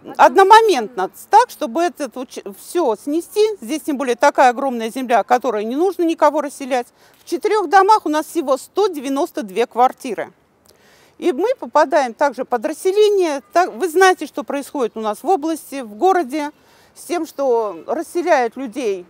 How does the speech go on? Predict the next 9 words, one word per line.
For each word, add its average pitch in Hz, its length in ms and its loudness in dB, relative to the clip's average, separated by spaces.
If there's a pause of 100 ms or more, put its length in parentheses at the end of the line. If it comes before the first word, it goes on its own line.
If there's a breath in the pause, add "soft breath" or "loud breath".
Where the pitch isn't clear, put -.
(440)
в 202 80 -2
отдаленные 330 600 2
районы, 294 440 2
на 240 200 4
окраину 320 500 4
города 240 380 -4
и 233 40 -10
так 262 260 2
далее. 214 320 2